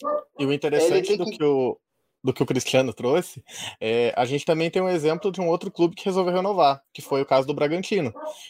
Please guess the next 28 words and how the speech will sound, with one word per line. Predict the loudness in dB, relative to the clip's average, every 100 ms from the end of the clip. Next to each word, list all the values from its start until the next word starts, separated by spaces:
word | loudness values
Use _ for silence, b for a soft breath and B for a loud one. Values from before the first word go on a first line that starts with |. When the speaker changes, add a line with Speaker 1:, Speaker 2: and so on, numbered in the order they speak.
| B -16
Speaker 1:
que |
tem | 0 0
um | 2
time | 0 -2 -2 -2
sem | -2 0
medalhões, | 0 0 2 0 0 -2
que | -2
tem | 0 0
um | 0
técnico | 0 2 0 -4 -4 0 0 -2 B B B _ -20 -18 -6
relativamente | 0 2 2 0 0 0 -2 -4 -4
jovem, | 0 2 2 0 -4
né, | -2
um | 0
técnico | 2 0 0 -6 -4
que | -2 0
não | 0 0
é | 0 2 0 0
grande | 0 2 4 2 0
conhecido, | -2 -2 0 0 0 -2 -6 B B
mas | -2 2
que | 2
vem |
fazendo | 2 2 2 0
um |
trabalho | 0 2 2 0
extremamente | -2 -4 -2 -2 -2
bacana. | 0 0 0